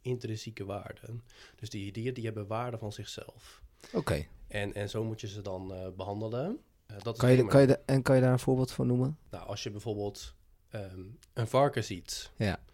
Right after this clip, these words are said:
Speaker 1: als jouw stukje vlees, en dan zie je het als een middel. En als je dat varken ziet als een zwijn, en al-, als een zwijn hoort te leven,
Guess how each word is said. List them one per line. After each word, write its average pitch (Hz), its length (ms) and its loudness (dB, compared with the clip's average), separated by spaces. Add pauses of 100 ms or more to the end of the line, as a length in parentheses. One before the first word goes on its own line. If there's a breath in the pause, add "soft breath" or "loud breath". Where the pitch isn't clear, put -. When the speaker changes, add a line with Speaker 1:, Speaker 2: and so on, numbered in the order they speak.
(260)
Speaker 1:
als - 200 -8
jouw 95 140 -2
stukje - 340 -8
vlees, - 600 -4 (240)
en 104 160 -6
dan 113 160 -2
zie 113 160 -8
je 101 60 -2
het 98 120 -6
als 98 100 -6
een 90 140 -6
middel. 107 460 -2 (760 soft breath)
En 110 140 -8
als 101 180 -6
je 104 60 -2
dat 92 200 -8
varken 110 420 0
ziet - 460 -12 (240)
als 107 200 -6
een 101 160 -4
zwijn, 98 560 -4 (760)
en 101 180 -8
al-, 95 220 -8
als 98 140 -8
een 95 140 -8
zwijn 95 380 -6
hoort 90 460 -10 (220)
te - 120 -8
leven, 123 640 -4